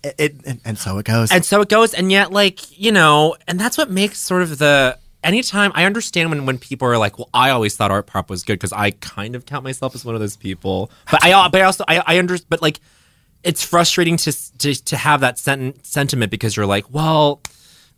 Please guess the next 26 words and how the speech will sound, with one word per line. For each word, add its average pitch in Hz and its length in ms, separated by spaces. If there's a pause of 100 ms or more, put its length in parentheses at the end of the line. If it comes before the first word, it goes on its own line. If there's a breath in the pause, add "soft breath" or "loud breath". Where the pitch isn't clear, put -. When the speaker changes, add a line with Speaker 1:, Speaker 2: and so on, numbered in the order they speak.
Speaker 2:
like, 139 380 (480)
you 165 240
know, 143 600
it 165 180
would 156 120
have 160 140
been," 170 420 (400)
I - 80
don't 196 120
know. 196 180
It, 135 260
it 156 100
just, - 280
it, 170 280
it, 160 200
it 147 100
shook 170 220
out 156 160
the 151 60
way 143 120
it 127 140
did. 143 220
And, 110 120
like, 98 300 (440 soft breath)
it's - 200
not 127 400